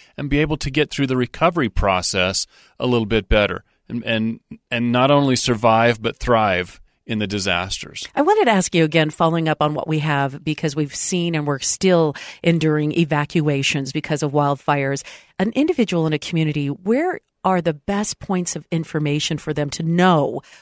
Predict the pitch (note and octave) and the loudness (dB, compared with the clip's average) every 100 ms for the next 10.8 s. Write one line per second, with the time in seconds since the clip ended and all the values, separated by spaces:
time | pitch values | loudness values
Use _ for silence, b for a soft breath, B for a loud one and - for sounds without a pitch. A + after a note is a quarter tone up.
0 | b E3 D#3+ F3 F#3 - D#3+ D3 D3 C#3+ | b -2 4 4 2 -2 -4 -4 -6 -4
1 | C#3 - b b F3 F3 F3 - F#3 D#3+ | -6 -8 b b -6 -2 -6 -2 0 2
2 | D3+ E3+ G3+ A3 F#3 F3+ F3+ G3 G3+ D#3 | 4 6 6 6 6 4 4 4 2 0
3 | F3 D#3+ D#3+ - G#3+ F3 D3+ D3 - F3+ | 0 0 -2 -4 -2 0 0 0 0 0
4 | E3+ C#3 G3 F3+ D3 - B B F#3+ F#3 | 0 0 4 4 4 -2 B B 0 2
5 | A#3+ D4+ - F3 - G#3 - D#3+ F#3+ D3+ | 2 2 -2 -2 0 0 0 0 0 0
6 | C#3+ - D3 - E3+ F3+ - F3 E3 D#3+ | -4 -2 -4 -2 -2 -2 -4 -2 0 0
7 | E3+ D3+ C#3+ - D3+ D3 C#3 D3 C#3+ C#3 | -2 -2 -2 -2 -4 -4 -4 -4 -4 -6
8 | - B2 - - - - - B2+ B2 A#2+ | -6 -6 -8 -8 -8 -10 2 4 6 4
9 | - A#2+ A#2+ B2 C3+ B2+ B2+ A#2 A#2 A#2 | 2 0 4 4 4 2 2 2 2 2
10 | - A#2+ A2+ G2+ G2+ G2 F#2+ - | -2 -2 -2 0 0 0 -4 -12